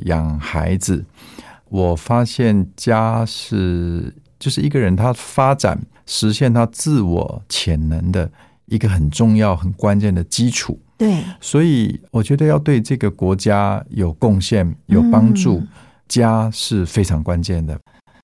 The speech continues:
Speaker 1: 同时我也看到的是需要，就是呢，呃，很多的人，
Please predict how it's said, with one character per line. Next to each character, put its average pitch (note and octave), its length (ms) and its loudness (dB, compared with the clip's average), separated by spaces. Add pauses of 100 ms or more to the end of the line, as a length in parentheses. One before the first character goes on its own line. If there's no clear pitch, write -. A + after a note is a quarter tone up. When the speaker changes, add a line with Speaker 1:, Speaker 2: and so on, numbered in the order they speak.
(160)
Speaker 1:
同 C#3 180 2
时 - 140 2
我 G2 240 2
也 F#2+ 140 0
看 G#2 280 -2
到 G2 160 -2
的 F2 120 -4
是 F#2+ 160 -6
需 G2 420 -4
要， F#2+ 260 -2 (440)
就 D#3 100 -2
是 D3 240 2
呢， A#2+ 260 0 (520)
呃， G#2 420 2
很 F#2 240 2
多 D3 160 2
的 C#3+ 100 2
人， F2 480 0